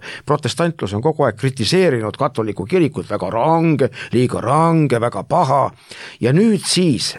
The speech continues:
mis me siis peame tegema? Kui paavst oli Luteri meelest paha, et ta läheb piibliga vastuollu, nagu Luter oletas, siis mida me peame tegema, kui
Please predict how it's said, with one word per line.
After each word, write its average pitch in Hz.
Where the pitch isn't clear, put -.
mis 151
me 208
siis 147
peame 101
tegema? 90
Kui 143
paavst 170
oli 123
Luteri 143
meelest 123
paha, 147
et 120
ta 117
läheb 123
piibliga 143
vastuollu, 113
nagu 104
Luter 117
oletas, 92
siis 135
mida 156
me 196
peame 143
tegema, 156
kui 135